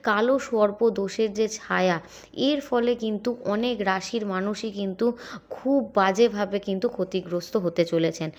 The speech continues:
সেটাই আজকে আমি কিন্তু এই ভিডিওর মাধ্যমে বলবো, আপনারা কিন্তু ভিডিওটা একদমই মিস করবেন না। আমি অনেকগুলো রেমেডি আপনাদেরকে কিন্তু বলে দেবো এই সময়ে কিন্তু কিভাবে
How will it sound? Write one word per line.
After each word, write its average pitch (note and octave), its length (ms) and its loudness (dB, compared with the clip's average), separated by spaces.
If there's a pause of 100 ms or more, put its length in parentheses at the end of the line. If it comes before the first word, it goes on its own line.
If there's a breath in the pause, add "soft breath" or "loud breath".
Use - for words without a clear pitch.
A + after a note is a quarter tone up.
(240 loud breath)
সেটাই B3+ 440 4
আজকে A3+ 240 2
আমি A3 200 0
কিন্তু G3+ 260 0
এই A3 60 2
ভিডিওর G3 480 -2
মাধ্যমে F#3+ 420 -2
বলবো, F3+ 300 0
আপনারা F#3+ 420 0
কিন্তু F#3 320 -4
ভিডিওটা F3+ 440 -4
একদমই G3 440 -4
মিস F#3 240 -4
করবেন G3 420 -4
না। A3+ 160 -6 (340 loud breath)
আমি G#3 220 -2
অনেকগুলো G3+ 580 -2
রেমেডি F#3+ 520 -2 (300 loud breath)
আপনাদেরকে F3 500 -2
কিন্তু F#3 240 0
বলে F3+ 280 4
দেবো F#3 300 0
এই G#3+ 180 -2
সময়ে G3 420 -6
কিন্তু F#3 260 -6
কিভাবে F#3+ 520 0